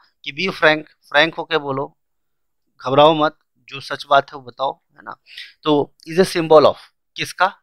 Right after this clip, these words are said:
Social, political and economic aspect। Society में हो या पॉलिटिकल हो या economic एस्पेक्ट कुछ भी हो, आपके पास वो क्या है? Freedom है, ठीक है, Clear है?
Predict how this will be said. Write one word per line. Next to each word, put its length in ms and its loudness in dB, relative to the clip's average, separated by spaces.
Social, 540 -2
political 400 -8
and 100 -14
economic 480 -16
aspect। 760 -20
Society 440 2
में 140 -2
हो 280 0
या 40 -4
पॉलिटिकल 520 -2
हो 100 0
या 80 -2
economic 440 -6
एस्पेक्ट 340 -20
कुछ 240 -20
भी 100 -18
हो, 220 -10
आपके 280 -2
पास 300 0
वो 80 -16
क्या 160 -2
है? 60 0
Freedom 500 -10
है, 180 -20
ठीक 180 -20
है, 60 -20
Clear 200 4
है? 120 -2